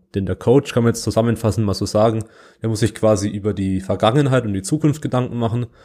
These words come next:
Er muss sich Fragen während eines aktuellen Trainingsblocks stellen, die auch wieder zu Überlegungen führen, wie er die zukünftige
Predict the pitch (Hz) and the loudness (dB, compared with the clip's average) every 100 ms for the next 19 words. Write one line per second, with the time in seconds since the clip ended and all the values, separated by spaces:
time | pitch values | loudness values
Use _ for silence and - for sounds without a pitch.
0 | _ _ _ _ _ - 98 107 101 - | _ _ _ _ _ -2 0 0 -2 -6
1 | - - 104 - - 98 120 120 110 101 | -8 -8 -8 -8 -2 2 2 0 0 2
2 | 120 113 107 - - 110 95 104 101 - | 2 2 -2 -4 -6 -4 -2 -4 -4 2
3 | 113 123 - 120 - - 110 113 110 _ | 4 2 0 -6 -2 2 4 2 -2 _
4 | _ _ _ _ _ - 113 107 127 127 | _ _ _ _ _ -6 0 2 4 4
5 | 117 107 123 104 107 117 117 107 98 110 | 2 2 -2 0 2 4 2 0 -2 -2
6 | 110 107 107 - _ - 120 107 101 101 | 0 0 -4 -10 _ -2 2 2 2 -2
7 | - 139 135 120 - 110 110 107 104 | -2 -2 0 -2 -2 -2 0 0 -2